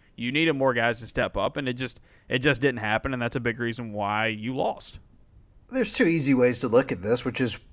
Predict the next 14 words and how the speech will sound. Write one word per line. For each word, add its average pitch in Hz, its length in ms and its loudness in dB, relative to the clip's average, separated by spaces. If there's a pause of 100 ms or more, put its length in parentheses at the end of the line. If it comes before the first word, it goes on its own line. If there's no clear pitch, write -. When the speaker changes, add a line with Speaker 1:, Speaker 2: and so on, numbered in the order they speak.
(160)
Speaker 2:
the 139 140 -8
positive 110 560 4
angle 104 340 -2
of 107 160 -4
championship 110 640 -2
teams 104 360 -6
go 98 340 -2
through 98 680 -6 (720)
tough 120 260 2
losses 107 480 4
like 98 240 -2
this. 92 280 -2
Again, 104 280 0
it's - 200 -8